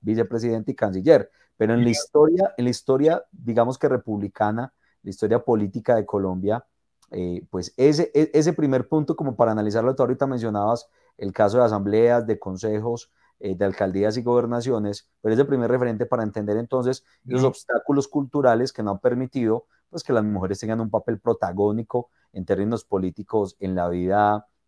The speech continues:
Speaker 1: institucional colombiana.
Speaker 2: Y no parece cambiar, ¿no es cierto? Porque, eh, ahorita quienes, digamos, que tienen mayores posibilidades son los hombres. Eh, básicamente hay una candidata nomás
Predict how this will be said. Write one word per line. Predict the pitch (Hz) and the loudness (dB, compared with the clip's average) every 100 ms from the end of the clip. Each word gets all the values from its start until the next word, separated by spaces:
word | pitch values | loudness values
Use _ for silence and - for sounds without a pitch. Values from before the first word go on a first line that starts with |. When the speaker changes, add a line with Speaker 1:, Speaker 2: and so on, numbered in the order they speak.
| - | -14
Speaker 1:
institucional | 98 90 - 92 90 82 | -12 -12 -8 -6 -4 -4
colombiana. | 110 101 98 120 87 - _ _ _ | -2 0 4 2 2 -12 _ _ _
Speaker 2:
Y | 131 | 0
no | 131 127 | 2 2
parece | 143 156 160 156 156 | 2 0 0 0 -2
cambiar, | 120 117 156 151 98 _ _ - | -6 -4 -2 -2 -4 _ _ -16
¿no | 110 | -10
es | |
cierto? | 147 147 127 123 | -4 -4 -6 -10
Porque, | 120 127 123 113 _ _ _ _ _ | -12 -12 -12 -12 _ _ _ _ _
eh, | 120 117 117 113 | -2 0 0 0
ahorita | 117 120 110 117 139 135 135 127 127 _ _ _ - | 0 0 -2 -2 -2 0 0 -2 -6 _ _ _ -12
quienes, | - 127 120 117 113 107 | -2 0 0 -2 -6 -6
digamos, | 120 113 113 127 | -6 -6 -4 -4
que | 127 117 107 - | -2 -4 -4 -10
tienen | - 117 113 120 127 | -6 -4 -4 -2 0
mayores | 120 110 101 135 156 135 | 0 -2 -2 2 2 0
posibilidades | 127 117 113 110 107 104 113 127 | -4 -10 -10 -10 -8 -6 -2 0
son | 135 | 0
los | 147 143 | -2 -4
hombres. | 123 120 135 - _ _ _ _ - | -6 -6 -10 -12 _ _ _ _ -12
Eh, | 110 110 110 | -6 -4 -2
básicamente | 117 123 131 131 117 - | 0 0 0 0 0 0
hay | 139 | 0
una | 143 139 131 | 0 -2 -4
candidata | 127 117 110 104 123 | -2 -2 -2 -4 -2
nomás | 131 127 123 127 | 0 0 -2 -6